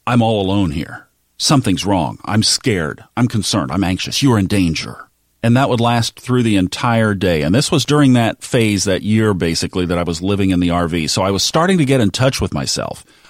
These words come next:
I was doing all this journaling. I was digging everything up. And as I was digging it up and digging it out,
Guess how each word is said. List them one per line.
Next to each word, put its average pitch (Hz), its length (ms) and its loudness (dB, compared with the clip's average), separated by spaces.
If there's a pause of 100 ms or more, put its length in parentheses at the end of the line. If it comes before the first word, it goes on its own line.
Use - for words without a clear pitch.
I 110 60 0
was 113 120 2
doing 143 240 4
all 151 140 6
this 127 180 2
journaling. 82 460 0
I 98 60 2
was 98 160 -2
digging 139 360 4
everything 110 420 2
up. 78 200 -2
And 87 80 0
as 98 100 0
I 107 100 0
was 101 180 0
digging 143 420 2
it 139 100 4
up 139 200 0
and 101 120 2
digging 123 300 2
it 110 100 2
out, 101 360 0